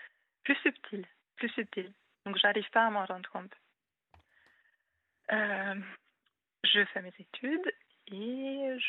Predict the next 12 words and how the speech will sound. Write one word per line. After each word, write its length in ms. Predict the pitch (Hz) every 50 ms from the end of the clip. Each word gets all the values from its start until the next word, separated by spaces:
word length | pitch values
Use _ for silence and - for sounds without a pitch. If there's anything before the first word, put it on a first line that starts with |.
| - -
je, 580 | 190 185 180 180 180 180 180 185 185 185 180 180 190 202 _ _ - -
je 60 | - -
tombe 180 | - 233 240 233
enceinte. 500 | 220 214 - - 185 185 185 214 - - - - - _
Et 140 | - 190 190
là, 720 | 190 196 214 226 247 - 240 214 190 185 180 180 180 180
euh, 40 | 202 202 - - - - - _ _ _ _ _ _ _ _ _ _ _ _ _ _
tout 120 | - - 220
bascule. 540 | 196 208 - - - - - 180 180 196 - _ _ _ _ _ _ _ _ _ _ _ _ _ _ - - - - - _ _ _ _ _ _ _ _ _ _ _ _ _ - 202
Euh, 580 | 190 185 180 175 175 175 180 180 180 180 180 175 180 190 196 - _ _ _ _ _ _ _ _ _ _ _ 233
au 80 | 208 190
début, 640 | 180 226 226 214 208 240 233 240 240 240 240 233